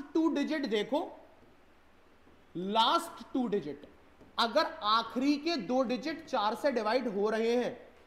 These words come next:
तो वो नंबर भी चार से डिवाइड होगा, ठीक है? अब जैसे ही है, आखिरी दो डिजिट क्या है? ज़ीरो फ़ोर। क्या ज़ीरो फ़ोर चार से डिवाइड हो रहा है? हाँ, हो रहा है, यानी ये बिल्कुल आयोटा की पावर फ़ोर के बराबर है और इसका आंसर है वन,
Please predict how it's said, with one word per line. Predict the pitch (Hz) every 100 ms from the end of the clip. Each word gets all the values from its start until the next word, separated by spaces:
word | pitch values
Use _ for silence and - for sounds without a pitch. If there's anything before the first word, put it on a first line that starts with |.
| -
तो | 262
वो | 269 302
नंबर | 220 214 214 214
भी | 277
चार | - 190
से | 190 233
डिवाइड | 190 214 269
होगा, | 185 120 - -
ठीक | 302
है? | 370 - - - -
अब | 214 208
जैसे | 240 269
ही | 254
है, | 135 - - - - -
आखिरी | 214 226 247 339 359
दो | 277 311
डिजिट | 302 269 339 -
क्या | 254
है? | 233 302 - - 170
ज़ीरो | 147 226 269 277
फ़ोर। | 277 165 - - - -
क्या | 320 330 214
ज़ीरो | 196 247 330 339 -
फ़ोर | 311 359 -
चार | 240 233
से | 254 320
डिवाइड | 277 277 302
हो | 269
रहा | 269
है? | 349 - - -
हाँ, | 208
हो | 214
रहा | 185 254
है, | - - -
यानी | 175 240 302
ये | 320 311
बिल्कुल | 175 254 262 330 320
आयोटा | 254 247 269
की | 254
पावर | 269 269 277
फ़ोर | 220 226
के | 240
बराबर | 233 220 214 294
है |
और | 302
इसका | 220 -
आंसर | 226 202 214
है |
वन, | 226 170